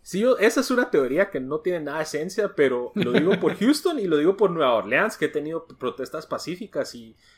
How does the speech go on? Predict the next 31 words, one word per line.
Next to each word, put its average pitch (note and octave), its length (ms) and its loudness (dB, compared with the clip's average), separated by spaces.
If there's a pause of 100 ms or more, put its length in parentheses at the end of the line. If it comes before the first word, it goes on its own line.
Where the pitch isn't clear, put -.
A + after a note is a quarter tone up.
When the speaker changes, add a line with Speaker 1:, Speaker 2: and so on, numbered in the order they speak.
(140)
Speaker 1:
y, A2 640 -16
y B2+ 140 -8
es B2+ 120 -6
una E3+ 140 -6
de D3+ 80 -4
las C#3 140 -4
ciudades C3+ 400 -4
que, G#2+ 480 -8 (420)
grandes D3 480 2
de - 40 -18
Estados D3 320 -6
Unidos E3 320 -10
que C3 100 -6
tiene C#3 260 -10
un D#3 80 -12
porcentaje C3 640 -8
de, G#2+ 320 -6 (420)
de A#2+ 120 -2
personas, B2 840 -8
eh, G#2 400 -8
afroamericanas, A2+ 1000 -8
pues, F#2 120 -12
bastante A2+ 400 -8
alta, A#2 440 -4 (480)
eh, A#2 380 0 (100)
pero C3 180 6
son D3+ 180 -2
dos E3 160 -4
ciudades C#3+ 380 0
que - 100 -8
en A#2 280 -8